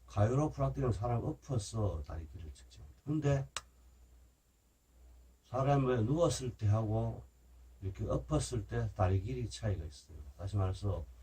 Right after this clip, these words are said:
누웠을 때는 다리가 왼쪽이 이러는데, 엎었을 때는 다리가 오른쪽에 긴 경우가 대부분이라고요. 이럴 때 이제 우리가 어떻게 판단해야 되는가?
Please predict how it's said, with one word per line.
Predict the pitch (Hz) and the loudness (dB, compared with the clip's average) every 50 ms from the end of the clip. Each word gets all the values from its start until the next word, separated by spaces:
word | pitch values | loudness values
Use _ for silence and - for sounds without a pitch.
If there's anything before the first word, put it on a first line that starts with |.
| - - - - - - - - - - | -20 -20 -20 -20 -20 -20 -20 -18 -10 -4
누웠을 | 101 123 156 190 190 180 135 - 131 123 - | -2 2 4 4 4 4 2 0 -4 -4 -2
때는 | - 123 113 117 117 131 131 127 110 95 90 - - - - - - - - - - - - - - - - - - - - - - - - | -2 0 2 4 8 8 10 10 8 8 4 0 -8 -16 -20 -20 -20 -20 -20 -20 -20 -20 -20 -20 -20 -20 -20 -20 -20 -20 -20 -20 -20 -20 -6
다리가 | - 110 107 120 117 110 | -2 -2 0 2 4 4
왼쪽이 | 104 113 135 135 - 147 147 143 131 | 4 4 4 2 0 0 0 2 2
이러는데, | 113 110 120 117 110 110 104 98 92 90 87 82 80 76 - | 2 2 4 4 4 4 4 4 2 0 -2 -4 -4 -6 -6
엎었을 | - - 135 - - 160 135 - 127 101 | -8 -8 -6 -4 -4 -4 -4 -4 -6 -8
때는 | - 123 123 127 127 127 120 | -4 -2 0 0 2 0 2
다리가 | 110 98 95 110 113 104 110 117 117 117 117 - - - - - - - - - - - - - - - _ _ | 4 4 6 6 6 4 2 2 2 -2 -6 -12 -18 -20 -20 -20 -20 -20 -20 -20 -20 -20 -20 -20 -20 -20 _ _
오른쪽에 | - - 170 190 - 160 165 147 123 95 | 0 0 2 2 0 2 4 4 4 4
긴 | 98 92 87 | 4 0 0
경우가 | 87 90 87 87 82 78 73 | 0 -2 -2 -2 -4 -4 -2
대부분이라고요. | - 85 82 80 78 76 76 73 71 71 - - - - - - - _ _ _ - | -2 -4 -4 -2 -4 -6 -6 -8 -8 -10 -12 -14 -18 -20 -20 -20 -20 _ _ _ -6
이럴 | 143 156 185 185 - | 0 2 4 4 4
때 | 165 156 | 4 4
이제 | 127 104 101 | 4 6 4
우리가 | 95 92 95 98 98 | 4 2 0 -2 -4
어떻게 | - - 98 - | -4 -2 -4 -4
판단해야 | - 92 90 90 85 82 80 80 78 | -4 -6 -6 -6 -6 -4 -4 -4 -4
되는가? | 76 73 71 71 71 - 82 78 76 - | -4 -6 -8 -8 -8 -6 -6 -8 -8 -10